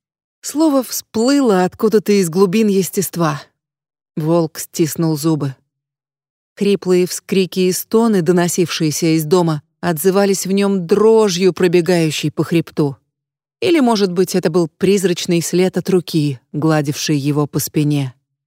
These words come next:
Иногда он её видел, пусть лишь мысленным взором, но всё равно как наяву. Сегодня он её слышал. Слышал зов, неотступный и смутный, словно пробившийся из-под воды.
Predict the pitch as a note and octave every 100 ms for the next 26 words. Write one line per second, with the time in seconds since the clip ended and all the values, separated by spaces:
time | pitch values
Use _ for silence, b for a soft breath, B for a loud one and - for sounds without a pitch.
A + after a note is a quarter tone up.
0 | _ _ _ - A3 B3 B3+ D4 C#4 B3+
1 | B3+ B3+ A3 G3 D#3 F3+ F#3+ _ _ _
2 | G#3+ G#3+ - G#3 G#3 - G#3 G#3 G#3 G3
3 | F#3+ F#3 F3+ G#3+ A3 G3 F#3+ F#3 - F#3
4 | F3+ F#3 F#3 F3+ F#3+ F#3 F3+ E3+ D#3+ -
5 | _ _ _ _ _ - G3 G3 C#4+ A#3
6 | B3 A#3 _ _ G#3+ G#3 G3+ G3 F3+ -
7 | D3+ C3+ - - - _ _ _ _ _
8 | _ - - G3 A3 A3+ A3+ G#3 A#3 F3+
9 | - _ _ _ _ G3+ A3 A3 - C4
10 | - A#3 A3+ - A3 - A3+ B3+ C4+ A#3+
11 | B3 A3+ A#3 A#3 A3+ A3 A3+ G#3 A3 -
12 | G#3+ - G3+ F#3+ G3+ F#3+ G3 F3 D3+